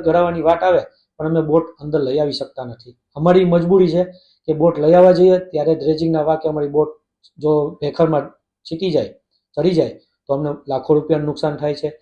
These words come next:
અને જેટી આગળ અમે એન્કર ઉપર રાખીએ તો ત્યાં પણ એવી સમસ્યા છે કે જો એન્કર તૂટી ગયો તો એ ચોપાટી પર ચડી જાય તો ટોટલ લોસ થાય છે. વર્ષો પહેલા ઘણી બોટો ટોટલ લોસ પણ થયેલી છે.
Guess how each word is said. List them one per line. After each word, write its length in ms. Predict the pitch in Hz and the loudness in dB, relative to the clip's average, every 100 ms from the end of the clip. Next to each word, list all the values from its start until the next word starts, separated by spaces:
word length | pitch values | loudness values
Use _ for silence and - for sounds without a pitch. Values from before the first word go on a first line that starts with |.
| _ _ _ | _ _ _
અને 220 | 151 175 180 | -6 -2 0
જેટી 380 | 151 156 208 | -2 -2 2
આગળ 280 | 196 190 190 | 2 4 2
અમે 200 | 190 175 | 2 0
એન્કર 240 | 165 175 220 | -2 4 4
ઉપર 200 | 196 165 | 4 2
રાખીએ 300 | 151 - 120 _ _ _ - | 2 0 -12 _ _ _ -4
તો 80 | |
ત્યાં 300 | 151 156 156 | -4 -2 -4
પણ 140 | 165 220 | -2 2
એવી 200 | 214 208 | 4 4
સમસ્યા 440 | 208 196 180 190 | 0 0 2 2
છે 180 | 180 185 180 - _ _ | 4 0 0 -14 _ _
કે 360 | 185 196 202 202 | 2 2 2 -4
જો 360 | 180 175 214 220 | 0 4 6 4
એન્કર 320 | 196 202 202 | 2 0 2
તૂટી 260 | 208 208 | 2 0
ગયો 220 | 202 196 196 | 0 2 2
તો 240 | 196 196 | 0 0
એ 100 | 190 | 0
ચોપાટી 440 | 185 165 180 175 | -2 -2 -2 -2
પર 380 | 175 175 175 175 - | -2 0 0 -2 -4
ચડી 160 | 151 | -2
જાય 220 | 175 165 127 | 2 2 0
તો 320 | - _ 139 | -10 _ -12
ટોટલ 280 | 143 139 147 | -8 -4 -2
લોસ 240 | 139 156 - | 0 0 -2
થાય 100 | 156 | -6
છે. 140 | 156 | -4
વર્ષો 340 | 151 135 - 151 | -4 -4 -4 -4
પહેલા 220 | 143 135 | -2 -4
ઘણી 260 | 120 135 160 | -4 -6 -4
બોટો 360 | 151 151 147 | -4 -4 -6
ટોટલ 420 | 143 _ 143 139 | -8 _ -12 -6
લોસ 280 | 139 139 143 - | -4 -4 -6 -12
પણ 100 | 151 | -12
થયેલી 340 | - 147 143 | -10 -10 -10
છે. 240 | 143 143 | -14 -18